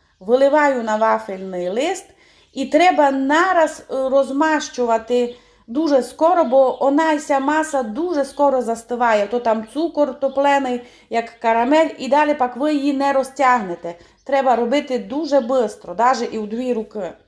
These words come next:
Так як я то й роблю, та й чоловік мені помагає.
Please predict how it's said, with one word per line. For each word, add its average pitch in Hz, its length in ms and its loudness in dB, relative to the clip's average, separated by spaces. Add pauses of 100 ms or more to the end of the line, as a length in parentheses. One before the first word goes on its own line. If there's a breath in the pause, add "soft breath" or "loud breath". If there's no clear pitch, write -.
(400)
Так 214 180 -6
як 214 160 -4
я 220 120 4
то 214 100 -8
й 190 60 -6
роблю, 220 320 -2
та 208 100 -6
й 202 60 -6
чоловік 208 400 -6
мені 170 120 -12
помагає. 165 720 -10